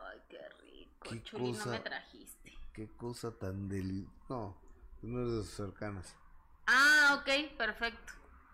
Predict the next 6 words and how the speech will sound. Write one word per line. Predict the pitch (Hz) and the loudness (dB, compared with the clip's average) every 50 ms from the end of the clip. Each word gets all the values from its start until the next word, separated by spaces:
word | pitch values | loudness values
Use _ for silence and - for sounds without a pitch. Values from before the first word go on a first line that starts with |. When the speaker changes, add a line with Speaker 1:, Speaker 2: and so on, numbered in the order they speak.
| - - - - - | -20 -20 -18 -10 -4
Speaker 2:
Oye, | - 123 127 123 123 123 127 120 - - - - - - - _ _ _ _ _ _ - 110 | 0 2 4 6 6 6 4 2 0 -6 -14 -18 -20 -20 -20 _ _ _ _ _ _ -8 -6
fíjate | 113 117 110 120 131 123 120 - 123 110 98 | -4 -2 0 0 0 -2 -2 -2 -4 -4 -4
que | - - 104 95 95 92 87 87 87 - - - | -4 -4 -4 -2 -2 -2 -2 -4 -6 -8 -10 -10
estaba, | - 98 92 - - - 107 107 107 107 107 104 | -8 -8 -8 -8 -4 -2 0 0 2 2 0 0
mm, | 101 98 92 87 78 67 - - - - - _ _ - - - - - - _ - - - - - - - - - 120 - - - - - - - - - | 0 -2 -4 -4 -6 -8 -12 -16 -20 -20 -20 _ _ -20 -20 -20 -20 -20 -20 _ -20 -20 -20 -20 -20 -20 -18 -14 -12 -12 -12 -12 -14 -14 -16 -14 -14 -10 -6
platicando | 110 110 107 104 - 107 - - 117 107 104 98 98 113 143 180 - - | -2 -2 -2 -2 -4 -8 -6 -4 -2 -2 -2 -2 -2 -2 -4 -4 -6 -10